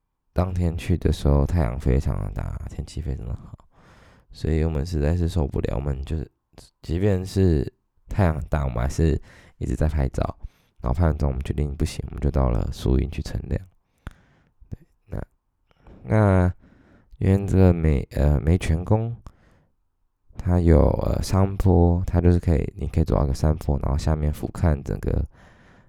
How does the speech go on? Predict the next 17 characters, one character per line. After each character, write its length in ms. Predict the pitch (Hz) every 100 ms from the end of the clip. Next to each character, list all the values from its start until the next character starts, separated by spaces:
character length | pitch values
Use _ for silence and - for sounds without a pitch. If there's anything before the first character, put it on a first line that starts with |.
| -
呃， 220 | - 64
草， 340 | 62 - 53 -
呃， 220 | - 69
花 280 | 71 90 87
园 200 | 85 62
啊， 300 | 50 50 - -
跟 400 | 76 73 73 76 82
宫 240 | 71 73 -
殿， 140 | - - _ - _ _ _ _ -
所 120 | - -
以 60 |
我 40 | 69
们 100 | 71
就 100 | 67
于 80 |
是 260 | 78 78 73 - - -
做 160 | -